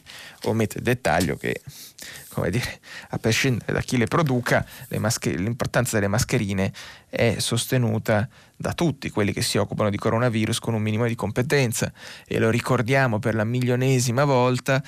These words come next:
le mascherine servono non tanto a proteggere noi stessi, ma a proteggere gli altri, cioè a ridurre la possibilità che dalla nostra bocca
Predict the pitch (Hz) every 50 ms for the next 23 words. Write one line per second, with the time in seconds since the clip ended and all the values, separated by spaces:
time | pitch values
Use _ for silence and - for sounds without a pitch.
0 | - - - - - - 113 113 117 123 - - - 156 147 127 123 123 127 -
1 | - 131 120 120 107 123 123 123 - - 120 127 131 135 131 135 127 123 127 120
2 | - - 123 - 120 113 113 110 107 113 117 143 156 - - 135 127 120 - -
3 | - 127 117 117 117 - - - - 113 107 104 123 131 147 143 127 107 85 65
4 | 55 - - - 110 113 - - 101 85 90 113 127 127 117 117 107 - - -
5 | 95 87 - - - - - - - - 123 - 120 - - 131 120 - 131 135
6 | 147 - - 113 107 110 101 - - - 110 101 90 90 87 101 120 117 120 -
7 | 131 135 120 - - - - - -